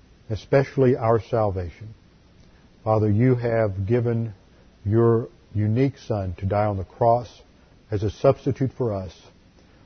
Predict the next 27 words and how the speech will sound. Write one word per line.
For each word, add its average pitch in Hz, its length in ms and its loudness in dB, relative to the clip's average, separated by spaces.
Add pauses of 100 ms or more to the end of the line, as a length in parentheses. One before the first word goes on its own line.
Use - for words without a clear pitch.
(320)
the 98 80 -4
perfect - 580 2 (1080)
Lamb 120 260 0
of 107 160 -2
God 104 400 4 (600)
who 107 100 0
knew 110 180 0
no 120 220 0
sin 107 480 -4
was 90 160 -6
made 107 260 -2 (120)
sin 107 260 -6
for 117 160 -12
us. 98 260 -12 (880)
And 101 120 -2
as 110 160 0
he 110 100 4
hung 120 540 0 (880)
on 107 80 -2
the 104 80 -2
cross 123 360 2
on 117 120 -2
Golgotha 110 580 2
between 104 380 -6
heaven 110 240 -4
and 101 100 -4
earth, 101 220 -2